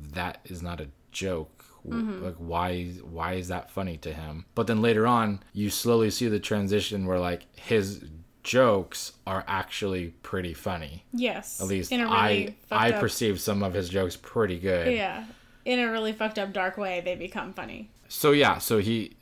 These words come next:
Speaker 1: basically this, this neighbor of his that he's been seeing w-, throughout the movie, he, he just approaches her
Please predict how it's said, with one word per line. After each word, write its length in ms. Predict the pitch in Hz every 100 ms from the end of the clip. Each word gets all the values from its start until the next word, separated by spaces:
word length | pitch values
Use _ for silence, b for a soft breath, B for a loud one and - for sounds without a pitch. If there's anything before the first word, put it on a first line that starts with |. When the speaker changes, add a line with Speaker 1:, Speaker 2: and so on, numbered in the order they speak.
| 104
Speaker 1:
basically 340 | 123 131 131
this, 240 | 110 113 -
this 280 | 95 110 - -
neighbor 520 | 98 98 117 135 110
of 120 | 101 90
his 260 | 98 92
that 120 | 92 92
he's 220 | 98 90
been 360 | 101 95 95 -
seeing 680 | - - 147 143 120 107 101 -
w-, 160 | 113 107
throughout 280 | 113 104 -
the 60 |
movie, 580 | 90 117 104 92 82 90
he, 480 | - - 110 104 - -
he 240 | - 117 110
just 160 | 107 104
approaches 560 | 92 - 113 117 104
her 460 | - 110 107 104